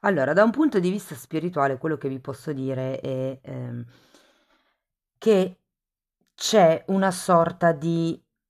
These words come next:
blocco barra sblocco, perché qui abbiamo la carta del giudizio che è una rinascita,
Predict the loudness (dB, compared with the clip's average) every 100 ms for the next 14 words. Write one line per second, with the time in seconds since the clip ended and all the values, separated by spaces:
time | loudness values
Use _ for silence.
0 | _ _ _ -14 -4 4 6 6 0 -2
1 | -2 6 6 6 4 0 0 -2 0 0
2 | -4 -10 -10 -6 -2 2 2 2 -2 -2
3 | -2 0 -2 0 -2 -2 -6 -6 -6 -8
4 | -8 -6 -6 -6 -6 -8 -10 -14 -8 -6
5 | -6